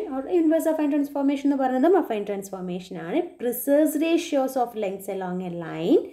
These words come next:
we will get A R by R B into B P by P C into C Q by Q A equal to one. Hence, by converse to Siva's theorem, these lines are concurrent. ഓക്കെ,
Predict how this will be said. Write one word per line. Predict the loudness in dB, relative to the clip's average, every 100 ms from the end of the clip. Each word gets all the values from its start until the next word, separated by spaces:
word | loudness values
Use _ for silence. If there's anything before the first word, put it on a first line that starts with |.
| -18 _ _ -4
we | 0
will | 0 0
get | 4 4 4 -2
A | 0 2
R | 0 0
by | 2 0 0 -6
R | -6 -6 2
B | 2 2 -2
into | -4 -4 0 4 4
B | 4 -2 -2
P | -4
by | -2 -2
P | -4 -6 -6
C | -4 -2
into | 0 0
C | 2 2
Q | 0 -2
by | -2
Q | -4 -2
A | -2
equal | -2 -2 -4
to | -4
one. | 2 2 2 -6 -18 -4
Hence, | -4 -4 -6 -2
by | 0 0 -2
converse | -4 -2 2 6 6
to | 4 0
Siva's | 0 -2 -4 -10 -8
theorem, | -4 -2 -2 0
these | 0 0 0 -2 -2
lines | -2 -2 -4 -4 -2
are | 0 -2
concurrent. | -4 -4 -2 0 -2 -6 _ _ _ _ _ _ -8
ഓക്കെ, | 0